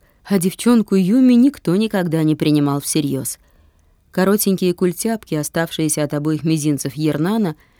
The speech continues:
уже вполне зажили. Один чародей у племени, а учеников нет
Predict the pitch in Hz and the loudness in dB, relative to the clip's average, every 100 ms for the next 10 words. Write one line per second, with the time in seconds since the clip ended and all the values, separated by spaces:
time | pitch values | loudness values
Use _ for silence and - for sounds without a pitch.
0 | _ _ - 254 285 - 175 170 196 151 | _ _ -4 0 0 0 -2 0 -2 -2
1 | 151 147 147 147 - _ _ _ _ - | -4 -4 -4 -6 -12 _ _ _ _ -6
2 | 196 196 233 - 175 160 180 180 156 156 | -2 0 0 0 0 0 0 -2 0 0
3 | 160 151 151 - _ - 160 156 175 175 | 0 0 -4 -8 _ -4 -4 0 -2 0
4 | 226 - 147 175 | -2 -2 -2 -4